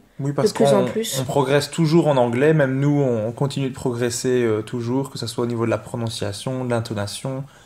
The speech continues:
Speaker 1: du
Speaker 2: Le
Speaker 1: vocabulaire,
Speaker 2: vocabulaire, ouais.
Speaker 1: parce qu'il y a toujours des mots qu'on connaît pas. Mais déjà, même en français,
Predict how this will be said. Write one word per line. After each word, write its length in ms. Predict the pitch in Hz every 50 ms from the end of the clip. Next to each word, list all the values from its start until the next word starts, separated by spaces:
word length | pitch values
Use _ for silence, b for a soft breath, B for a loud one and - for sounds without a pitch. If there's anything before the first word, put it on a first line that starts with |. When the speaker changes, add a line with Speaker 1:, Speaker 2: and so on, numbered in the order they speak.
| b b b b
Speaker 1:
du 140 | 127 131 147
Speaker 2:
Le 60 | 151 139
Speaker 1:
vocabulaire, 720 | 147 - - - - 120 117 117 117 120 123 127 135 139
Speaker 2:
vocabulaire, 160 | - - -
ouais. 160 | 104 104 104 - - _ -
Speaker 1:
parce 220 | 127 - - -
qu'il 180 | - 127 113 113
y 100 | 110 113
a 40 |
toujours 320 | 113 - - 151 147 139 139
des 120 | 135 139
mots 300 | 135 135 135 135 135 139 - - -
qu'on 120 | - 131
connaît 240 | 139 139 131 131 120
pas. 340 | - 131 147 160 b b b b b - -
Mais 100 | 117 127
déjà, 180 | 127 139 139
même 240 | 143 147 147 143 143
en 60 | 135
français, 600 | 139 - - - 139 135 135 - - 151 156 165